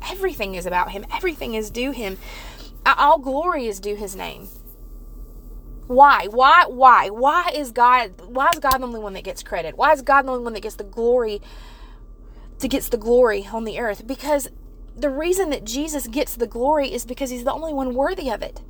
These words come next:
In Revelation, uh, John said,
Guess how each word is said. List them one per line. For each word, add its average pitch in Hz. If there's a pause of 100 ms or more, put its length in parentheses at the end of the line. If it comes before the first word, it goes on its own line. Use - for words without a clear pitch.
(720)
In 277
Revelation, 277 (360)
uh, - (680)
John 294
said, 254